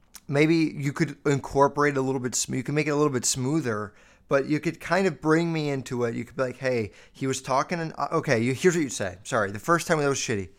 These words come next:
You say, "Hey, I was listening to this comedy podcast, and this guy was talking about how if,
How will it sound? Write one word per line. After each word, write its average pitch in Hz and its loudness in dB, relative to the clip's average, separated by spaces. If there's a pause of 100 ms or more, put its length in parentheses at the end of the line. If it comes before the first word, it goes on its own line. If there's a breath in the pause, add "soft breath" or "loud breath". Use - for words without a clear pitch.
(380 loud breath)
You 143 -2
say, 156 4
"Hey, 156 4
I 127 6
was 120 0
listening 175 -4
to 190 -2
this 180 -6
comedy 147 -4
podcast, 123 -4
and 117 -6
this 110 -8
guy 147 2
was 156 -4
talking 131 -2
about 107 -2 (260 loud breath)
how 113 0 (380 soft breath)
if, 127 -2